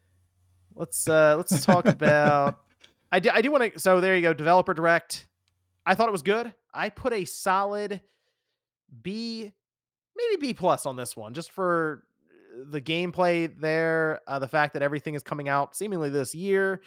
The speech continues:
Speaker 1: and I thought Indiana Jones looked good.
Speaker 2: Yeah, I think it was a strong, I think a B plus would be fair in this case.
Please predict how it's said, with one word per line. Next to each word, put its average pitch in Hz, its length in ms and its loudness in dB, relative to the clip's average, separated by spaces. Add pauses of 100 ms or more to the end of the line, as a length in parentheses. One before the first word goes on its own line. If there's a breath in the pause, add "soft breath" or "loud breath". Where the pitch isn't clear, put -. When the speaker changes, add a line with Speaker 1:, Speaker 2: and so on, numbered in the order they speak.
(280 soft breath)
Speaker 1:
and 156 360 -2
I 156 120 -2
thought 156 180 0
Indiana 139 320 -4
Jones 120 200 -6
looked 110 140 -16
good. 80 180 -16 (2750)
Speaker 2:
Yeah, 113 180 -2
I 120 40 2
think 127 140 -2
it 120 40 4
was 92 100 4
a 82 60 0
strong, 92 800 4 (680 soft breath)
I - 180 -20 (100)
think 160 140 -4
a 110 60 2
B 78 200 2
plus 80 380 2
would 92 100 -2
be 82 100 -2
fair 80 300 2
in 80 100 -2
this 80 180 -4
case. 80 560 -2